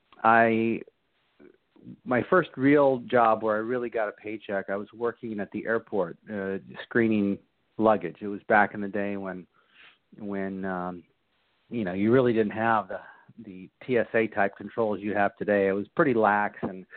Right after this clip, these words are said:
and it was actually a lot of fun, but it was a lot of boring time too. And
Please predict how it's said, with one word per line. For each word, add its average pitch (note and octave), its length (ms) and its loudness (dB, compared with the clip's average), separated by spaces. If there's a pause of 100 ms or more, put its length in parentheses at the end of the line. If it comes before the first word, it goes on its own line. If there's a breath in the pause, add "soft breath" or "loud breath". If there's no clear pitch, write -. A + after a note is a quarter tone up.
(460 loud breath)
and B2+ 120 -4
it D3+ 40 0
was E3 140 2
actually G3+ 320 2
a C#3 40 -2
lot C3 160 2
of A#2 140 -10
fun, A2+ 280 -8
but G#2 100 -12
it G#2 40 -10
was G2 80 -16
a A2+ 40 -10
lot B2 140 -2
of F#2+ 120 -12
boring G#2 340 -14
time F#2+ 400 -12
too. G#2 320 -4
And F#2 140 -10